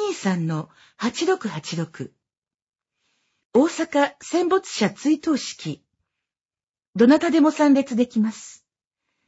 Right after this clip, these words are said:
日時、七月二十九日水曜日、午前十一時半から午後零時半まで。場所、大阪市立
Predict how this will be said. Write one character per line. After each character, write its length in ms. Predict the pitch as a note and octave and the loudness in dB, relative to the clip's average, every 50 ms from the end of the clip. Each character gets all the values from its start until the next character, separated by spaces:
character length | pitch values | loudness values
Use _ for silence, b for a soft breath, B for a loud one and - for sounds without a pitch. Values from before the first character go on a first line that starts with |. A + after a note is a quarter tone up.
| _ _ - | _ _ 2
日 260 | C4+ D#4 - - A#3 | 2 2 2 0 -4
時、 320 | F3+ - - D3 A#2+ - _ _ _ _ _ _ _ _ _ _ _ _ _ _ _ _ | -4 -4 -8 -12 -14 -14 _ _ _ _ _ _ _ _ _ _ _ _ _ _ _ _
七 260 | - - - - - F4+ | -20 -20 -10 -8 -4 -2
月 220 | F#4+ G4 G4 F4+ | -2 -2 -2 -4
二 140 | E4+ F#4 G4 | -4 -4 -4
十 200 | - - A#3+ G#3 | -2 0 0 0
九 140 | G3+ - G#3+ | 0 0 0
日 240 | G3+ F#3 - - D#3 | 0 0 0 -4 -10
水 320 | - - - C4 C#4 C4+ | -10 -4 -2 0 0 2
曜 200 | C#4+ D4+ C#4+ B3 | 2 2 2 2
日、 260 | D#3+ D#3+ E3 D#3 D3+ b b b b b b - | 0 -2 -6 -8 -8 b b b b b b -4
午 160 | F#3+ C4+ G4 | 0 0 0
前 200 | - E4+ D4 A3+ | 2 4 4 4
十 240 | F#3+ - G#3+ C4+ D#4 | 4 4 4 4 4
一 200 | E4+ E4 - D4+ | 2 0 -2 -6
時 120 | C#4 D#4 D#4 | -6 -6 -4
半 220 | D4 D4+ C#4 A#3+ | -2 -2 -2 -2
か 140 | - F#3 E3+ | -2 -4 -6
ら 240 | D#3+ D3+ C3+ - _ _ _ _ _ _ - | -6 -6 -8 -10 _ _ _ _ _ _ 0
午 140 | G#3 D4 | 0 2
後 120 | D4 B3 G#3+ | 4 4 4
零 180 | F3 F#3 A#3+ C#4+ | 4 4 4 2
時 140 | B3+ C4 C4 | 2 -2 -4
半 260 | B3+ C4 B3+ G#3 F3+ | -2 -2 0 0 -2
ま 120 | E3 C#3+ | -2 -4
で。 260 | C3+ C3+ A#2+ A2+ - _ _ _ _ _ _ _ _ _ _ _ _ _ _ _ _ _ - | -6 -8 -10 -12 -14 _ _ _ _ _ _ _ _ _ _ _ _ _ _ _ _ _ -6
場 120 | E3 G3 | -4 -4
所、 380 | G#3+ - - - A3+ A3 - - _ _ _ _ _ _ _ _ _ | -4 -2 -2 -2 -2 -2 -4 -6 _ _ _ _ _ _ _ _ _
大 120 | - D4+ F#4+ | 2 4 4
阪 300 | F#4+ - G4+ G4 - F4 | 4 0 -2 -4 -2 -4
市 160 | - - E4 | -4 -2 -2
立 460 | D#4+ D4+ - - - F#3 E3+ D#3 b | -2 -2 -2 -4 -6 -6 -4 -6 b